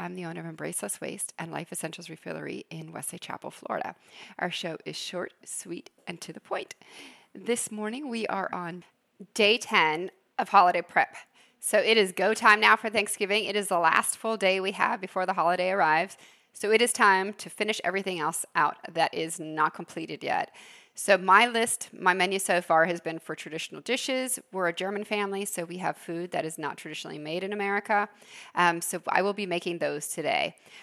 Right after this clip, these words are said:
I also, for today, you wanna go ahead and peel your potatoes for your mashed potatoes. You can shove those in the fridge because you don't really wanna cook those ahead 'cause they tend to get a little squishy when you reheat them. So they're always delicious, freshly cooked. I like them in the Instapot. It's easy.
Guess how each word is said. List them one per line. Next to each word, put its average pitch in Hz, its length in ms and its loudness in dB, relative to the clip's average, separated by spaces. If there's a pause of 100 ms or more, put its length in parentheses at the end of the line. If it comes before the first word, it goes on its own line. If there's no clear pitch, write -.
(140)
I 180 240 4 (440)
also, 202 320 2
for 202 160 -6
today, 214 360 2 (160)
you 185 80 -10
wanna 160 180 -2
go 165 120 0
ahead 165 120 0
and 160 60 -12
peel 175 160 -6
your 156 80 -6
potatoes 165 340 -4
for - 80 -10
your 156 100 -8
mashed - 220 -6
potatoes. 180 560 -6 (300)
You 165 80 -8
can 165 80 -10
shove 160 220 -4
those 156 180 -6
in 151 60 -14
the 151 60 -12
fridge 233 380 0
because 202 160 -8
you 214 60 -4
don't 233 100 2
really 233 160 -2
wanna 196 120 -2
cook - 180 -8
those 185 160 -2
ahead 180 200 0
'cause 165 140 -10
they 170 60 -6
tend 180 180 -10
to 175 60 -10
get 165 100 -4
a 156 40 -6
little 147 100 -4
squishy 285 400 -8 (1000)
when 175 140 -8
you 175 60 -6
reheat 185 280 -6
them. 208 160 -2
So 175 140 -8
they're 165 140 0
always 156 420 -4 (140)
delicious, - 640 -12 (340)
freshly - 280 0
cooked. - 280 -14
I 175 120 4
like 156 240 -2
them 151 100 -6
in 151 60 -10
the - 80 -8
Instapot. 285 480 6
It's - 180 -4
easy. 254 460 -2